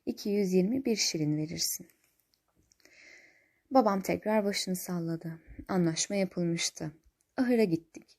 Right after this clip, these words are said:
Şilinler ödendi. Fakat el sıkışmadılar. Hiç kimse bir hayalete dokunmak istemezdi. Babam bir hayalete sadece iki metre yaklaşacak kadar cesurdu. "Bu yakınlarda bazı işlerim var." dedi hayalet.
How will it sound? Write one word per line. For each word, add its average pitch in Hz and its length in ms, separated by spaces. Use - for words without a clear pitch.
Şilinler 185 480
ödendi. 170 560
Fakat 233 340
el 247 80
sıkışmadılar. 175 960
Hiç - 180
kimse 294 560
bir 220 160
hayalete 202 600
dokunmak 214 420
istemezdi. 190 800
Babam 180 320
bir 214 140
hayalete 240 720
sadece 190 760
iki 202 220
metre 196 300
yaklaşacak 180 600
kadar 165 280
cesurdu. 170 600
"Bu 269 60
yakınlarda 202 640
bazı 185 260
işlerim 180 540
var." 165 180
dedi 170 180
hayalet. 170 600